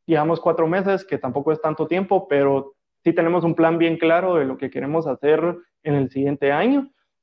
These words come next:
Y yo estoy tranquilo en el sentido monetario de que lo podemos pagar.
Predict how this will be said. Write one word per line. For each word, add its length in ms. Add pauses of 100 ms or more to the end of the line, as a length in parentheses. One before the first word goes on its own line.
(100)
Y 140
yo 140
estoy 600
tranquilo 560
en 80
el 140
sentido 720
monetario 840
de 140
que 100
lo 160
podemos 380
pagar. 440